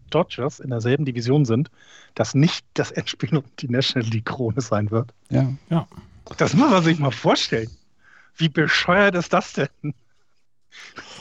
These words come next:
Speaker 3: Aber ich nehme
Speaker 1: Ah.
Speaker 3: auch, ich nehme auch eine N L D S. Ich meine, wir,
Speaker 1: Ja.
Speaker 3: wir, wir kriegen, wir kriegen auch keine, wir, wir kriegen auch keine,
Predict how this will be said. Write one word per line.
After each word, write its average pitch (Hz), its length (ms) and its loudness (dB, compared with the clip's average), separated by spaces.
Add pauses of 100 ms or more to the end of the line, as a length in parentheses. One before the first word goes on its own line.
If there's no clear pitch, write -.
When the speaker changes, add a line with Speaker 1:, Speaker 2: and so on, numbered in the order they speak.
(280)
Speaker 3:
Aber 165 280 4
ich 170 140 4
nehme 190 220 6
Speaker 1:
Ah. 180 120 6
Speaker 3:
auch, - 200 -6
ich 151 160 -2
nehme 175 260 6
auch 151 180 4
eine 151 300 4
N 147 140 4
L 139 200 0
D 147 120 4
S. 127 380 0 (1200)
Ich 120 100 0
meine, 170 220 6
wir, 170 200 2
Speaker 1:
Ja. - 120 -2
Speaker 3:
wir, 170 180 4 (120)
wir 147 140 0
kriegen, 185 340 4
wir 156 80 4
kriegen 180 280 2
auch 147 160 -4
keine, 160 400 4
wir, 151 240 2
wir 143 160 2
kriegen 156 280 0
auch 139 160 0
keine, 135 1300 2